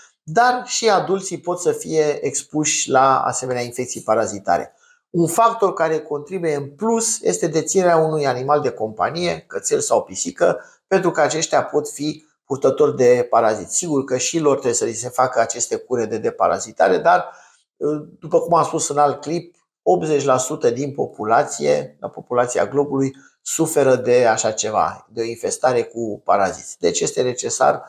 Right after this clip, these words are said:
să luăm preventiv sau curativ preparate antiparazitare. Simptomele infestării cu un parazit apar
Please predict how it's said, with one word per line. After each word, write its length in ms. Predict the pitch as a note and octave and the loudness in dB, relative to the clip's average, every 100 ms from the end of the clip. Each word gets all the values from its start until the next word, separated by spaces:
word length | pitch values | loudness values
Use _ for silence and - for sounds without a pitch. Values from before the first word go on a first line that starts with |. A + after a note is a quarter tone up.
| - - _ | -20 -20 _
să 200 | - C3+ | 2 4
luăm 420 | D3 D#3+ C#3 - | 6 4 0 -2
preventiv 760 | D3 D#3+ C#3 A#2+ A2 D#3 E3 - | 4 4 4 -2 -6 -8 -8 -8
sau 600 | - D3+ - - - _ - | 0 2 2 0 -10 _ -4
curativ 520 | A2+ G#2 - D3+ C#3+ - - - _ _ _ _ | 0 2 0 -6 -8 -14 -20 -20 _ _ _ _
preparate 720 | - C#3 C#3 C3+ D3 C#3+ B2+ - | 0 2 4 4 2 2 -2 -2
antiparazitare. 1000 | A#2 A2+ A2 G#2 G#2 F#2+ F#2+ - - _ _ - _ - | -6 -6 -2 0 0 -4 -8 -8 -8 _ _ -20 _ -6
Simptomele 580 | - G3 A3 A#3+ G#3+ | 0 2 4 4 4
infestării 600 | F#3+ F3 F3 E3 G3 F#3 | 2 0 -2 0 0 -2
cu 100 | - | -2
un 140 | E3 D#3+ | -6 0
parazit 640 | D3+ D3 C3+ C3+ G3 - - | 2 4 4 0 -4 -6 -4
apar 540 | - - G3 - - | -2 2 2 2 -4